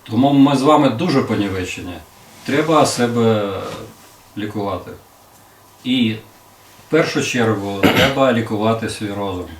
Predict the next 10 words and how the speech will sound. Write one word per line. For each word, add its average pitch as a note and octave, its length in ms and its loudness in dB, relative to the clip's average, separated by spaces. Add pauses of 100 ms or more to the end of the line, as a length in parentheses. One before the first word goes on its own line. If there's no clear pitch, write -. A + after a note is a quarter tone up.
(800)
У A2+ 60 -8
нас A2 240 -2
дуже D#3 240 0
великі A2+ 340 0
проблеми. F#2+ 400 -8 (2250)
Тому, D3 220 4
щоб D3+ 320 2
якнайкраще C3+ 640 4 (2250)
допомагати A2+ 680 0
іншим, A#2+ 580 -4